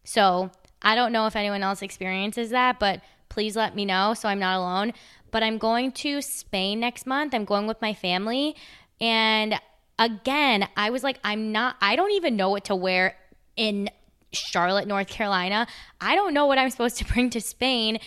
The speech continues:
and try and look cool and European, even though I'm American." So I picked out some, like, transitional, like, spring to fall, like, summer to fall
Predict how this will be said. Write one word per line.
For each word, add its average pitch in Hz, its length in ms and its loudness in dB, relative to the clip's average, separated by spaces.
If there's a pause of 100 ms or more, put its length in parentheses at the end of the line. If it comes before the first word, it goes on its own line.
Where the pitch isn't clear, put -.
(220)
and 202 160 -2
try 220 220 2
and 240 180 2
look 233 180 0
cool 254 340 2
and 208 140 -2
European, 220 580 0
even 208 300 -2
though 214 180 2
I'm 202 320 2 (340)
American." 196 760 0 (260)
So 214 500 0
I 214 360 2
picked 254 200 -2
out 220 160 0
some, 240 260 -4
like, 220 200 -4
transitional, 208 1000 -2 (720)
like, 202 220 -4
spring 214 640 -4
to 214 160 -6
fall, 196 580 2
like, 190 180 -2
summer 202 300 -2
to 208 80 -4
fall 220 460 2